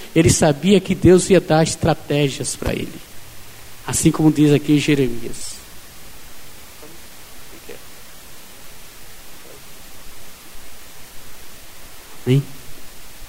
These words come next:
Ele deu as estratégias para ele. Por isso que Deus fala:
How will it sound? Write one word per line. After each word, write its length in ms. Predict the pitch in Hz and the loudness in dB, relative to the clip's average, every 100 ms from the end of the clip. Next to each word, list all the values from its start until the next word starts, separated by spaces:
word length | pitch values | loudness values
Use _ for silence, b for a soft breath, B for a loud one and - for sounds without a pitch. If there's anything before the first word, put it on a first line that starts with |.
| - | 4
Ele 140 | 143 | 4
deu 140 | 143 175 | 8 8
as 80 | 160 | 8
estratégias 680 | - 175 - 170 151 139 | 6 2 6 6 6 0
para 160 | - 113 | -4 -2
ele. 240 | 104 101 - - - - - - - - - - - - - | -2 -4 -12 -14 -16 -14 -14 -14 -16 -16 -14 -14 -14 -12 4
Por 140 | 156 | 8
isso 160 | 185 214 | 8 6
que 100 | 214 | 4
Deus 220 | 190 185 | 6 6
fala: 420 | - 160 143 113 | 6 6 6 2